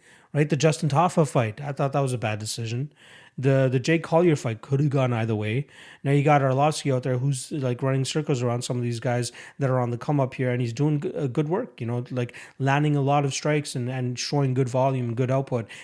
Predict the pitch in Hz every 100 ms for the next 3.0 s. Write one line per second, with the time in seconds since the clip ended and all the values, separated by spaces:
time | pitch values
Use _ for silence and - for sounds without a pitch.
0 | - 131 123 135 123 120 127 123 - 117
1 | 143 131 117 120 117 120 117 113 123 113
2 | - 127 110 - - - 139 135 127